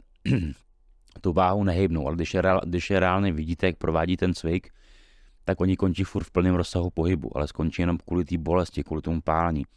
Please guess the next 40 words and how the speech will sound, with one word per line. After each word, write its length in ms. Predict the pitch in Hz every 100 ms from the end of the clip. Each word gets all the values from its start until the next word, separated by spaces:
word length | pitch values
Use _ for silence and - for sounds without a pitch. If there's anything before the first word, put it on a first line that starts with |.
| - - _ -
Ale 120 | 87
ta 100 | 82
kyselná 400 | - 85 90 90
mléčná 380 | 87 82 80 87
je 60 | 85
jenom 160 | 85
prostě 240 | 73 - -
odpadní 420 | - - 85 85
produkt 520 | - 80 85 - - _ _ _
toho, 180 | - 85
že 100 | 87
svaly 260 | - 85 82
pracujou. 540 | 76 78 76 73 65 - _ _ _ _ _ _ _ -
Tohle 200 | 87 90
už 60 | 82
je 80 | 90
třeba 280 | 90 82
jakoby 300 | 85 - 85
zlomit 260 | 82 82 82
v 40 |
hlavě. 280 | 73 80 71 - _ _ _ _ _ _ 85
Jo, 140 | 82
a 80 | 92
tyhle 220 | 98 95
lidi 180 | 92 92
se 120 | 101
kolikrát 400 | 95 92 95 95
ani 160 | - 92
nedostanou 440 | 87 95 - 85
ke 120 | 90
skutečnému 500 | 85 71 82 - 85
selhání, 400 | 76 82 80 78
jenom 180 | 82 90
prostě 320 | - 85 -
skončí 520 | 85 - - 87 - 76
kvůli 240 | - 80
tomu 300 | - 80 80
pálení 400 | 78 78 80 80
těch 160 | - 78
svalů. 360 | 76 78 78